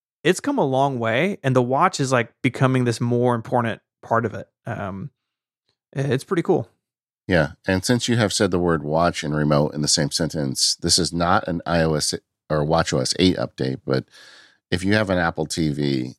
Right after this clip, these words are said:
Speaker 2: the remote app on your watch is golden, particularly if you have children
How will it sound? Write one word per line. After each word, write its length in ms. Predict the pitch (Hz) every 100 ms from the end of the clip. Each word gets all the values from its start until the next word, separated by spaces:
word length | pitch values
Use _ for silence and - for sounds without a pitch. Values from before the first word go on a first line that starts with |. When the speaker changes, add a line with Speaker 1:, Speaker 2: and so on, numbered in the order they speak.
| _
Speaker 2:
the 400 | 76 80 73 71 -
remote 500 | 78 73 76 92 -
app 280 | 101 98 92
on 80 |
your 140 | 85 73
watch 380 | 71 69 69 -
is 180 | 67
golden, 640 | - - 73 71 65 60 62 _ _ _ _ _ _ _ _
particularly 840 | 104 - 117 120 110 110 104 101
if 140 | 85 87
you 60 |
have 220 | 90 82
children 680 | - - 90 92 95 90 87